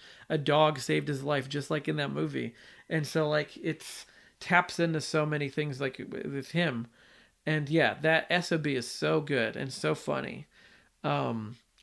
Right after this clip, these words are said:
and George, uh, Weber's in that one too,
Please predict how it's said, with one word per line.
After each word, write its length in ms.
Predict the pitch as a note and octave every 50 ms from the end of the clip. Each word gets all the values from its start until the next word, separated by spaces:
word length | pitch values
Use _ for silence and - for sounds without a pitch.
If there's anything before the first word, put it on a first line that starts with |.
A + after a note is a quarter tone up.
| _
and 200 | - F3+ F#3 E3
George, 260 | C#3 F3 F3 F3+ D#3 D3+ - -
uh, 180 | E3 D#3+ D#3+ D#3+
Weber's 360 | D#3+ E3 E3+ D#3+ E3+ E3+ D3
in 80 | D#3+ D#3+
that 180 | E3 G3 B3+ B3
one 280 | F#3+ D#3+ D#3 D3+ D3+ - -
too, 280 | - A#3+ A#3+ D3+ -